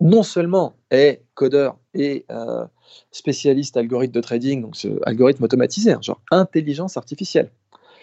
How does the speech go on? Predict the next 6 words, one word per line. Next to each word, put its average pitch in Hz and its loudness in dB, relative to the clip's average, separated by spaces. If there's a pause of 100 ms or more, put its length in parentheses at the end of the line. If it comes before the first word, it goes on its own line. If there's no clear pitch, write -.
(300)
dans, 151 2
euh, 120 4 (880)
d-, 117 -6
dans 135 2
ma 127 4
boîte, 208 0